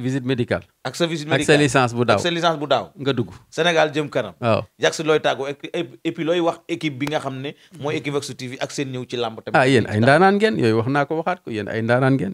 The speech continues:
Speaker 1: Yal na yàlla may leen doole, ngeen gën a am doole, gën a jóg.
Speaker 2: Amiin.
Speaker 1: Waaw, gis nañ si seen njëlbeenu liggéey bi, nee nañ cin bu naree neex.
Speaker 2: Su baxee.
Speaker 1: Su baxee dafay xeeñ.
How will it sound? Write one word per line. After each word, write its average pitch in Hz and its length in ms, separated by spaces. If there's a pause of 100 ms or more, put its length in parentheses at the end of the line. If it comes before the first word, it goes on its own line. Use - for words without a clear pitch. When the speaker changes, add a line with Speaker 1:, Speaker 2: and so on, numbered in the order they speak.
Speaker 1:
Yal 113 160
na 117 80
yàlla 117 260
may 120 180
leen 117 200
doole, 123 260
ngeen 110 160
gën 120 160
a 127 60 (100)
am 135 80
doole, 127 320
gën 117 160
a 139 80
jóg. 143 140 (240)
Speaker 2:
Amiin. 95 260
Speaker 1:
Waaw, 101 160
gis 117 160
nañ 120 160
si 110 320
seen 113 240
njëlbeenu 123 400
liggéey 123 320
bi, 123 80 (100)
nee 123 140
nañ 127 240
cin 131 180
bu 117 140
naree 131 240
neex. 117 320
Speaker 2:
Su - 80
baxee. 113 320
Speaker 1:
Su 113 80
baxee 107 260
dafay 107 240
xeeñ. 147 220